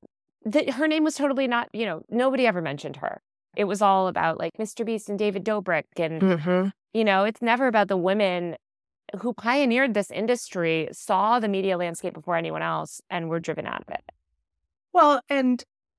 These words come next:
Speaker 2: I, it was women who pioneered this industry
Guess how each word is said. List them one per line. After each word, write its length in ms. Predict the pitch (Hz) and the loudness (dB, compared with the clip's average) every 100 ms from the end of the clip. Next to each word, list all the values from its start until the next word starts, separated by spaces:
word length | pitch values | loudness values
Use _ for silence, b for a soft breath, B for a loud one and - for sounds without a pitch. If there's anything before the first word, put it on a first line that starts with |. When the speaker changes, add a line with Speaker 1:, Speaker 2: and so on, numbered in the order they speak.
| - | -2
Speaker 2:
I, 160 | 277 - | -2 -2
it 220 | 277 269 240 | 0 0 2
was 360 | 269 381 - | 0 0 -2
women 480 | 185 160 - 175 180 - | -2 -2 -6 -10 -12 -8
who 100 | 190 | -8
pioneered 580 | - 165 156 151 147 147 | 0 0 2 -2 -4 -4
this 200 | 156 - | -4 -2
industry 880 | 151 147 151 - 165 160 175 214 | 0 0 -2 2 4 4 2 0